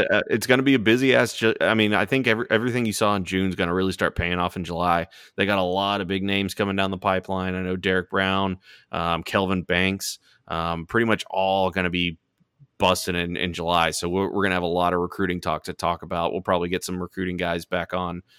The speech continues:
um, the podcast to, um, fill us in on what we're getting and, and what we're looking like. Um, 'cause hopefully this is the part where Sark just drops his dick on the table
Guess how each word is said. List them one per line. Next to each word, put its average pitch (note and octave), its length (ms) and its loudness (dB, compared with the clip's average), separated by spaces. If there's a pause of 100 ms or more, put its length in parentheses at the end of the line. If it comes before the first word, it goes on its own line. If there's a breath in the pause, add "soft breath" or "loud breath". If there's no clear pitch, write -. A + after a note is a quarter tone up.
(240 soft breath)
um, E2+ 320 -4
the F2 120 -6
podcast F2 720 -2
to, E2 220 -4 (520 soft breath)
um, C#2+ 360 -6
fill F#2+ 320 2
us F2 180 0
in F2 160 2
on F2 200 -2
what F2 140 2
we're F2 120 0
getting E2+ 460 -2
and, D#2 260 -8
and E2+ 340 -8 (140)
what F#2+ 280 -2
we're F2+ 120 0
looking E2+ 300 -4
like. E2+ 360 -2 (220)
Um, E2+ 260 -4
'cause F2 360 0 (240 soft breath)
hopefully G#2 420 4
this G2 240 0
is E2+ 160 -4
the F2+ 80 -4
part D#2+ 280 0
where E2+ 160 -2
Sark D#2+ 360 -2
just - 240 -12
drops E2+ 340 -2
his D2+ 160 -10
dick E2+ 320 -8
on D#2 100 -6
the D2 60 -6
table E2 480 -8